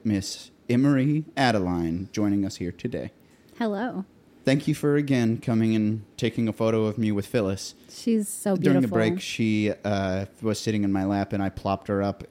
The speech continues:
Speaker 1: and she had her head right underneath my chin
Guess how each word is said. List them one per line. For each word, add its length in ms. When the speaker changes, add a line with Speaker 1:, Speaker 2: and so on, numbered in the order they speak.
Speaker 1:
and 540
she 260
had 200
her 180
head 500
right 160
underneath 520
my 120
chin 440